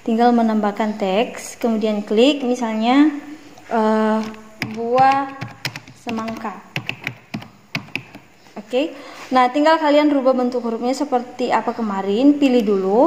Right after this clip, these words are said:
ya, baru klik, eh, kanan. Setelah klik kanan, text and font. Setelah text and font, maaf ya, laptop komputer yang ibu gunakan agak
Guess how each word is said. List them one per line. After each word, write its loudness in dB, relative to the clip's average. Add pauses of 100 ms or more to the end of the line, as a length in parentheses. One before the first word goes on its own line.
(420)
ya, 0 (320)
baru 0
klik, 4 (480)
eh, 2
kanan. 2 (240)
Setelah 2
klik -4
kanan, 2
text -2
and -2
font. 2 (560)
Setelah 4
text -2
and -2
font, 4 (1700)
maaf 0
ya, 8 (480)
laptop -2 (400)
komputer 2
yang 2
ibu 2
gunakan 2
agak 2